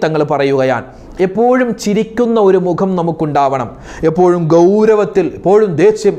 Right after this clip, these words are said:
ആഹാ, അല്ലേ, എപ്പോഴും ദേഷ്യം. ഈ ഭൂരിഭാഗം പുരുഷന്മാരെ സംബന്ധിച്ചിടത്തോളം അവർ വീടിൻ്റെ വെളിയിൽ ഇറങ്ങിയാൽ പിന്നെ പല്ല് മുഴുവനും പുറത്താണ്, കാണുന്നവരോടൊക്കെ ഇങ്ങനെ ചിരിക്കും,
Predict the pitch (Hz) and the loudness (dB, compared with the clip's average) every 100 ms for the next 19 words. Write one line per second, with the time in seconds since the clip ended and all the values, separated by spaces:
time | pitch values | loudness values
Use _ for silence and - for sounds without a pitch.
0 | 123 135 175 - - - - - 165 180 | -6 -4 -4 -6 -16 -20 -20 -8 -2 -2
1 | 110 - - - 208 247 285 233 208 - | -2 -12 -8 -2 2 2 2 0 0 0
2 | 160 - - - - 147 147 180 214 226 | -6 -8 -20 -18 -4 -2 2 4 4 4
3 | 240 254 254 202 214 220 233 240 240 240 | 2 -2 -2 -2 0 0 0 2 2 0
4 | 226 226 208 214 196 165 160 208 - - | 0 0 2 0 2 2 0 -4 -18 -16
5 | - 151 220 233 220 247 262 277 269 262 | -4 -2 0 0 0 0 0 0 0 2
6 | 233 262 254 240 226 226 226 220 214 208 | 2 2 2 2 2 0 0 0 0 0
7 | 214 202 226 247 220 220 233 240 196 190 | 0 0 2 2 2 2 2 2 0 0
8 | 180 160 - - - - - 180 196 208 | 0 -4 -6 -16 -20 -16 -2 0 0 0
9 | 196 208 208 214 208 202 196 196 170 165 | 0 2 2 2 0 -2 -2 -2 -4 -4